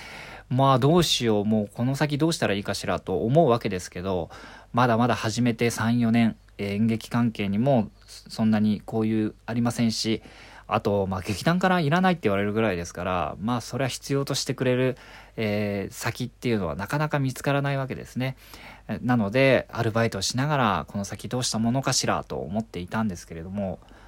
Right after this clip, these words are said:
悪いことばっかりじゃありません。えー、とある日、とある日、<laughs> あのー、劇団のですね、舞台監督をやってくださっている、えー、外部スタッフさんがい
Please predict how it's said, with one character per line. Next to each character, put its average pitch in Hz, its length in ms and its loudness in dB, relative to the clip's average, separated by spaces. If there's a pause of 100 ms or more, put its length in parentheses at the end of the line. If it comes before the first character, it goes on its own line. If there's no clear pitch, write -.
悪 170 220 6
い 185 60 6
こ 113 120 -2
と 95 80 -2
ば 95 100 -2
っ 95 60 -8
か - 140 -4
り 113 60 0
じ 87 80 -4
ゃ 78 40 -4
あ 80 40 -6
り 92 80 -6
ま 92 100 -6
せ 90 140 -8
ん。 80 100 -6 (1040)
え 107 120 -6
ー、 - 20 -6
と 143 180 4
あ 151 40 8
る 107 260 2 (480)
日、 - 280 -6 (360)
と 135 140 4
あ 139 60 8
る 107 80 0
日、 85 220 -10 (440)
<laughs> 202 440 -4
あ 104 180 2
の 101 480 0
ー、 101 40 -6
劇 143 180 2
団 170 220 4
の 165 100 0
で 107 120 0
す - 100 -10
ね、 87 200 -2
舞 92 140 -8
台 208 180 4
監 214 200 6
督 - 220 0
を 82 80 0
や 82 120 -6
っ - 20 -8
て - 140 -10
く 95 80 -4
だ 98 100 -2
さ 101 120 -6
っ - 40 -8
て - 180 -10
い 80 60 -4
る、 80 240 -8
え 85 140 -6
ー、 87 40 -8
外 120 200 2
部 120 120 -4
ス - 80 -8
タ 127 100 -4
ッ - 20 -4
フ - 80 -18
さ 80 140 -6
ん 80 40 -6
が 73 100 -4
い 73 140 -8